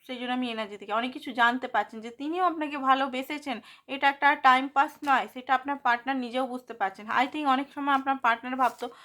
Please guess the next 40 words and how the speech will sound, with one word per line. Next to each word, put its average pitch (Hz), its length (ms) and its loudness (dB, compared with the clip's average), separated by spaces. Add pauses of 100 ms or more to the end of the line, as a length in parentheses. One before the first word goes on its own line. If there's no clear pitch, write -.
(200)
ক্যাজুয়ালি 254 480 2
রিলেশনটা 247 480 -4
রাখতে, 196 280 -2
"ক্যাজুয়ালি 247 540 -2
রাখো, 185 280 -6
ক্যাজুয়ালি 240 520 0
রাখো", 185 240 -10
but 226 240 -2
এটা 254 140 -6
ক্যাজুয়ালি 220 520 -6
রিলেশন 208 500 -12
নয়, 220 120 -6 (400)
সেটা 269 180 -2
আপনার 294 200 -2
পার্টনারও 262 560 -2
যখন 247 360 -4
আপনি 277 260 -4
ডেডলাইন 226 480 -2
দিয়েছেন 208 360 -10 (340)
বা 285 100 10
আপনি 269 220 4
মুভ 233 240 -6
অন 254 140 0
করেছেন 233 400 -8
বা 320 180 6
আপনি 269 300 2
ইন্টারেস্ট 262 340 -6
দেখাচ্ছেন 226 440 -6
না 220 80 -4
ওনার 196 220 -6
প্রতি, 196 260 -12 (320)
তখন 269 260 -2
উনি 277 160 0
বুঝে 196 320 -6
গেছেন। 160 300 -10
ডেডলাইন 285 400 0
অনেকে 311 240 -2
নাও 220 340 2
দিতে 180 220 -8
পারে, 185 220 -12